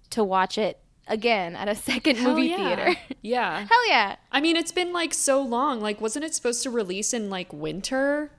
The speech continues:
Speaker 2: of this last year? And then they
Speaker 1: That makes sense.
Speaker 2: and then they didn't release it because it did so well, um,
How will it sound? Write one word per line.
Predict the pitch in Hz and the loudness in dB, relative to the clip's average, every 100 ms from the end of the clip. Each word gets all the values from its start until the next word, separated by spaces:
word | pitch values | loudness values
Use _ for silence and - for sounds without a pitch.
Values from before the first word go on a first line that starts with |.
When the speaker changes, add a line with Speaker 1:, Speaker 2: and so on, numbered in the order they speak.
| - - | -20 -6
Speaker 2:
of | 247 | -6
this | 269 285 | -4 -2
last | 285 294 - 302 | -2 -2 -4 -2
year? | 302 302 285 | -2 -2 -2
And | 214 214 | -2 -2
then | 208 | -2
they | 190 190 | 0 4
Speaker 1:
That | 269 359 | 6 6
makes | 440 - | 2 0
sense. | 214 185 214 - | -2 -2 -4 -6
Speaker 2:
and | 233 | -2
then | 233 | 0
they | 226 208 | 0 0
didn't | 226 262 190 | 0 0 0
release | 202 185 190 | 0 0 0
it | 190 190 | -2 -2
because | 196 185 | -6 -4
it | 170 | -4
did | 185 180 - | -4 -6 -6
so | - 180 170 | -4 -4 -4
well, | 170 185 165 165 165 180 - - | -2 -2 0 -2 -4 -8 -14 -10
um, | 185 170 160 160 165 | -6 -4 -4 -6 -10